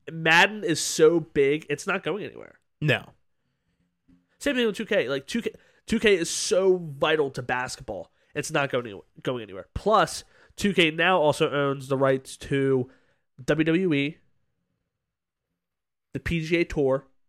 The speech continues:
Speaker 2: Well, E A just dropped a P G A game, and they actually have, like, the Masters on there. Like,
Speaker 1: Oh,
Speaker 2: they
Speaker 1: really?
Speaker 2: have, they have Augusta on there, whereas, uh, two K does not.
Speaker 1: Hmm, interesting.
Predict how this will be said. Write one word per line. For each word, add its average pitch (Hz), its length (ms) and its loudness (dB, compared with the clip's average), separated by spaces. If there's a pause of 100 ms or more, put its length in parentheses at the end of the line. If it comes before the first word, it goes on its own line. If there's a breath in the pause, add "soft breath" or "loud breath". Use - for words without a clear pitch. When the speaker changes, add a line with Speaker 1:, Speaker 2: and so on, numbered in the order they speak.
(380)
Speaker 2:
Well, 143 160 -4
E 156 200 0
A 120 120 2
just 117 180 -4
dropped 113 220 -8
a 110 40 -10
P 123 200 -8
G 117 140 -6
A 104 80 -8
game, 104 280 -12 (500)
and 131 120 -6
they 147 140 6
actually 135 260 0
have, 113 320 -2
like, 101 260 -8 (1300)
the 135 140 -6
Masters 117 500 -2
on 82 160 -8
there. 78 280 -10 (120)
Like, 160 80 0
Speaker 1:
Oh, 147 40 6
Speaker 2:
they 143 100 8
Speaker 1:
really? 143 60 6
Speaker 2:
have, 143 180 6
they 151 140 6
have 160 120 4
Augusta 123 460 -2
on 113 220 -6
there, 101 140 -2
whereas, 117 420 0
uh, 117 220 -2
two 196 200 0
K - 160 2
does 127 180 0
not. 110 300 -6 (320)
Speaker 1:
Hmm, 139 140 -14 (340)
interesting. 127 320 -12